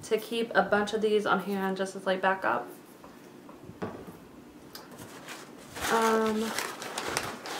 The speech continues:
Missus Meyer's Hand Soap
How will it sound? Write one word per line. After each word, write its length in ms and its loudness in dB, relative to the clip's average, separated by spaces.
Missus 300 6
Meyer's 760 8
Hand 220 6
Soap 380 8